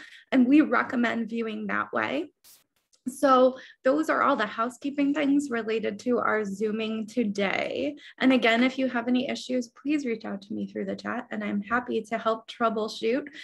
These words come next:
with my, um, rudimentary technology skills here. Um, but I also wanna mention some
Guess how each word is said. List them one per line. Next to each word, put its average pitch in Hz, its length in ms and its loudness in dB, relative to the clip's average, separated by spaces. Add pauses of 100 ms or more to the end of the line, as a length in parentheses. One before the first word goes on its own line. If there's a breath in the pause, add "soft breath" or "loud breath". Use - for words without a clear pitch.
(160 loud breath)
with 262 180 4
my, 226 420 2
um, 208 340 0 (180 loud breath)
rudimentary 277 720 4
technology 254 640 -2
skills 285 400 -4
here. 320 360 -2 (340 loud breath)
Um, 285 300 2
but 320 100 4
I 349 60 6
also 403 280 4
wanna 381 200 0
mention 285 460 0
some 254 200 -4